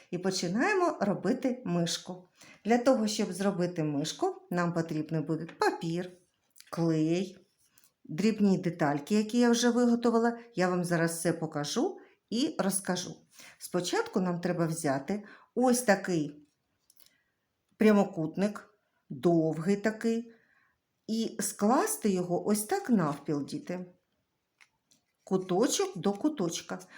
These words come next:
Ось тут, де ми зігнули, стискувати і перегинати не треба. Хай залишається ось така петля.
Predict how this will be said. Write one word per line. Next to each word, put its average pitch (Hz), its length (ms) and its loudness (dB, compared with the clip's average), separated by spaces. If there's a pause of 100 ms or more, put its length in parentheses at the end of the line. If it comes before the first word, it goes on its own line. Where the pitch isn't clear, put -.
(140)
Ось 208 280 2
тут, 196 360 -2 (100)
де 190 220 2
ми 180 200 0
зігнули, 190 840 2 (220)
стискувати 240 960 0 (120)
і 214 180 -2
перегинати 202 1000 2
не 240 160 4
треба. 156 460 0 (160)
Хай 269 400 2
залишається 202 720 2
ось 175 120 -2
така 180 260 -2
петля. 190 420 -4